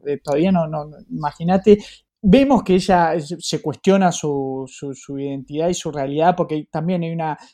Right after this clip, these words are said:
escena en la que ella se mira en el espejo, ¿no? Y ve que hay algo raro, ¿no? De que está, eh, con, vive en compañía de estos dos seres que no se le asemejan a nada, y ella toma conciencia de, de su imagen, que es un...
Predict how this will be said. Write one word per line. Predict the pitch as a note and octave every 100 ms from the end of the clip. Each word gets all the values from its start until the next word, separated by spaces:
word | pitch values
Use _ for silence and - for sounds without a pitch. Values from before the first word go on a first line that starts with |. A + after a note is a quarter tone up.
| -
escena | D#3 F#3 F#3
en | E3+
la | C#3+
que | E3
ella | F3 G3+
se | E3
mira | D#3+ G3
en | F3
el | D#3
espejo, | - G#3+ G#3 F3
¿no? |
Y | G3
ve | F#3 G#3+
que | G#3
hay | F#3+
algo | F3 D#3+ D#3+
raro, | D#3+ D3+ D3
¿no? | D#3 F#3+ G#3
De | F3+
que | F3 D#3+ - -
está, | F3+ E3 - F#3 G3 F#3 F3 E3+
eh, | F3 E3+
con, | - E3+
vive | F#3 G#3 G#3
en |
compañía | E3+ E3+ E3 E3 F3+ G3+ G3 F3+
de | E3 D#3+
estos | D#3+ F#3
dos | F#3 G3
seres | G#3 G#3
que | F3+
no | F3
se | - F3
le |
asemejan | D#3+ - F3 F#3 F#3
a | E3+
nada, | F#3 A3 B3 - -
y | G3
ella | G#3 A#3
toma | G3 A3 A3+
conciencia | F3+ E3 D#3 - A3+ A3 - G3
de, | D3+ C#3 B2+
de | C#3
su | - D#3+
imagen, | A3+ A#3 - C#3+
que | C#3
es | D3 -
un... | E3 C#3+ B2+